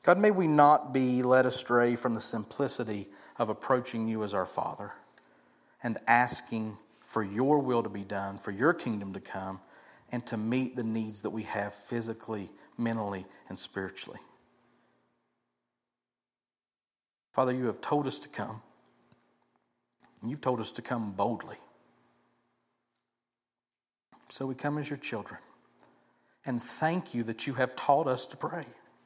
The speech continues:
And it's not a question of if we will pray or not. This is how we should be praying. Daily. For our daily needs.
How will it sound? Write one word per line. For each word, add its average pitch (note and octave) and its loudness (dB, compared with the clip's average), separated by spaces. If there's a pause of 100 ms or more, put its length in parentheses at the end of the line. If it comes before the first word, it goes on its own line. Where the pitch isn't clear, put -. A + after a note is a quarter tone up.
(1800)
And C#3+ -4
it's C3 -6
not D#3 6
a D#3 0
question D3+ 2
of A#2+ -4
if E3+ 4
we C3+ 0
will A2+ -4
pray A2+ 0
or G2+ -6
not. G2 0 (300)
This C#3+ 0
is C#3+ -4
how D3 4
we C#3 -2
should C3+ -4
be A#2+ -2
praying. A#2+ -4 (1200)
Daily. D3 4 (1500)
For D#3+ 6
our C#3+ 6
daily C#3+ 4
needs. G2 -4